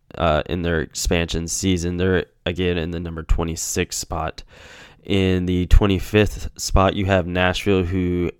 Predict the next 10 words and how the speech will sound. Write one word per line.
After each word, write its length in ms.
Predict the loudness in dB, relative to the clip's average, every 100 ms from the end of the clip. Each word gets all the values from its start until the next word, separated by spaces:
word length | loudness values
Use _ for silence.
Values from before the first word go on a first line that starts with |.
| _
has 440 | -6 -2 0 -2 -6 -12 -2
gone 260 | 2 2
up 180 | 4 2
a 80 | 2
bit. 220 | 0 0
They 160 | 0 -2
were, 500 | 0 2 4 2 -2 _
their 160 | -4 2
previous 560 | 4 4 4 4 2
ranking 480 | 0 0 -2 -4 -6